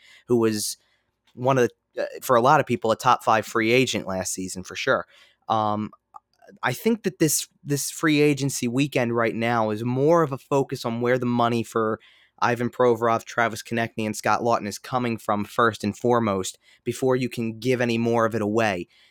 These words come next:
You need to kind of have an idea of what they're gonna sign for, and that's a really difficult thing to do when it's hard to get a feel for what Ivan Provorov is gonna ask for, and it's really hard to get a feel for what Travis Konecny is gonna ask for. I, I feel like Scott Laughton's the most predictable of those,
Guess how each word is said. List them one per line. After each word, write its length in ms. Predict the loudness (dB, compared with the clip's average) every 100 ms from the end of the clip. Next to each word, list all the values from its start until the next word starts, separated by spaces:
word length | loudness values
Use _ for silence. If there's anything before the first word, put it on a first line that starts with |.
| _
You 120 | -2
need 180 | 0 0
to 80 | -2
kind 280 | -4 -2 -2
of 100 | -2
have 260 | 2 2
an 80 | 2
idea 400 | 0 -2 0 0
of 100 | 2
what 180 | -2 -2
they're 80 | -2
gonna 160 | -4
sign 320 | -4 0 0 -2
for, 180 | -4
and 80 | -4
that's 140 | -4 -4
a 60 |
really 300 | 2 4 4
difficult 400 | 2 -2 -2 -4
thing 120 | -2 -2
to 60 |
do 160 | 0 2
when 280 | 2 0 -4 _ -20 _
it's 160 | -8 2
hard 240 | 2 4
to 60 | 0
get 280 | 2 4
a 40 | 4
feel 360 | 0 2 2
for 160 | 2 0
what 180 | 2 4
Ivan 300 | 4 2 0
Provorov 440 | 2 2 2 0
is 80 | -2
gonna 180 | -4 -4
ask 260 | -4 -6
for, 200 | -6 -6
and 60 | -6
it's 120 | -4
really 220 | 0 0
hard 180 | 2 0
to 60 | 2
get 100 | -2
a 60 |
feel 200 | 2 0
for 120 | 2 0
what 160 | 0
Travis 320 | 2 0 0
Konecny 320 | -6 -6 -6 -8
is 120 | -10
gonna 220 | -10 -12 -18 _ _ _ -2
ask 280 | -2 -2 -4
for. 300 | -4 -4 -8 -18 -20 -20 -12 -12 -6
I, 160 | -4 -4 0
I 120 | -2
feel 260 | 4 4 6
like 160 | 6
Scott 320 | 4 4 6
Laughton's 360 | 6 6 4 0
the 60 | 2
most 320 | 2 2 -2
predictable 580 | 0 2 0 -2 0 0
of 120 | 2
those, 520 | 2 4 2 -4 -16